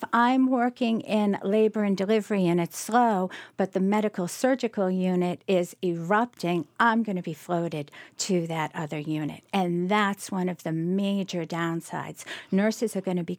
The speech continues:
going to units where they're not trained, where they're not comfortable because of the mandated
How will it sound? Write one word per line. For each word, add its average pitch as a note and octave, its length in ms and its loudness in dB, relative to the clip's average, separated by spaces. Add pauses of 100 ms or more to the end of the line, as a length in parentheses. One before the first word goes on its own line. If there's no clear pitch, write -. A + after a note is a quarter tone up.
(100)
going C#4 400 4
to G3+ 160 -6
units F3+ 480 -4
where A3+ 180 2
they're A#3+ 180 0
not A3 280 -2
trained, E3 380 -4
where A3+ 280 2
they're F#3 180 -2
not E3+ 300 -4
comfortable E3 580 -6 (300)
because G3+ 720 0
of F#3 300 0
the F#3 120 2
mandated F3 1080 0